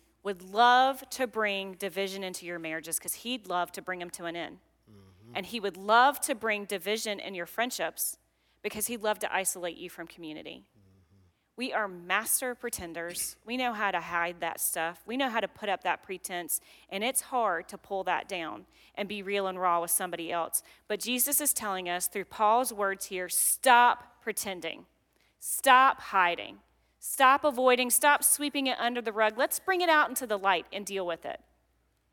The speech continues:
Speaker 2: Well, Paul continues in Ephesians chapter four, verse twenty-nine.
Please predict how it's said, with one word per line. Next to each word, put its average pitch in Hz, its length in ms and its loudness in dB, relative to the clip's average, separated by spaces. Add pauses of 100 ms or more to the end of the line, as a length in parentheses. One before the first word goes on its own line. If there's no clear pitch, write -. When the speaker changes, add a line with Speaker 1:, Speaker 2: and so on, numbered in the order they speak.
(960)
Speaker 2:
Well, 156 120 -4
Paul 190 280 4
continues 175 840 2
in 143 100 -6
Ephesians 151 420 0
chapter 151 320 0
four, 143 600 2
verse 160 480 0 (100)
twenty-nine. 131 640 0